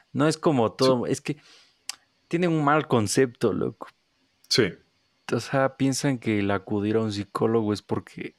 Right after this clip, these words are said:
Speaker 1: mentalmente estás jodido, loco. Pero no. Eh, un psicólogo no es solo para eso. Eh, te,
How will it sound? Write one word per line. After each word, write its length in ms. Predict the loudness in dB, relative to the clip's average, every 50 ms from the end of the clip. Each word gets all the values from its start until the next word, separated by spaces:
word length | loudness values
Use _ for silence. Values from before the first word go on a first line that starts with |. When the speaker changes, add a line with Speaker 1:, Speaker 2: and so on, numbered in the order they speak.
| _ _ _
Speaker 1:
mentalmente 720 | -4 -4 -2 -2 -2 0 0 0 2 2 0 -2 -2 -6 -12
estás 280 | -10 -6 -6 -4 -4 -6
jodido, 540 | -6 -4 -2 -2 -2 -2 -2 -4 -4 -8 -10
loco. 200 | -12 -14 -16 _ _ _ _ _ _ _ _ _ _ _ _ _ _
Pero 300 | -4 -2 0 0 0 0
no. 300 | 0 0 -2 -4 -6 _ _ _ _ _ _ _ _ _ _ _ _ _ _ _ _ _ _
Eh, 280 | -8 -4 -4 -2 -2
un 120 | -2 -4 -6
psicólogo 600 | -6 -8 -10 -6 -2 0 0 2 2 2 0 0
no 120 | 0 0 -2
es 140 | -4 -6 _ _ _ _ _ _ _ _ _ _
solo 340 | -6 -2 0 0 0 0 0
para 300 | -2 -2 -2 -2 -2 -2
eso. 320 | -4 -4 -6 -10 -14 -18 _ _ _ _ _ _ _ _ _ _ _ _ _ _ _ _ _ _ _ _
Eh, 480 | -8 -6 -4 -2 -2 0 0 -2 -2 -4 -8 _ _ _ _ _ _ _
te, 220 | 0 2 2 2